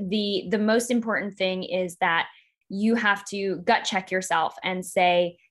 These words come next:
how, ask yourself how you'll feel if you see a very, very sudden drop in your retirement account from crypto, because crypto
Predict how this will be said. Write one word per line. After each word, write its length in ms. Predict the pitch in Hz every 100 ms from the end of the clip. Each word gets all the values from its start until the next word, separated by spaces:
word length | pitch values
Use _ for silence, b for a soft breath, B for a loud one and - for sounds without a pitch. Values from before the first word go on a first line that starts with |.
| _
how, 580 | - - 156 147 - 139
ask 220 | - 277 -
yourself 260 | 302 240
how 220 | - 214
you'll 380 | 220 190 196 190 -
feel 400 | 180 190 247 -
if 220 | 185 185 -
you 200 | 208 214
see 480 | - 202 202 196 202 B B
a 100 | 202
very, 380 | 170 214 214 214
very 240 | 202 202
sudden 640 | 190 - 190 185 175 175 - _ - 190
drop 480 | 185 196 175 - - -
in 320 | 208 196 190
your 580 | 185 185 175 170 165 - _ -
retirement 640 | 196 220 175 165 185 180
account 460 | 156 - 180 156 -
from 300 | - 175 151
crypto, 360 | - 156 - 156
because 360 | 160 226 196
crypto 280 | - 202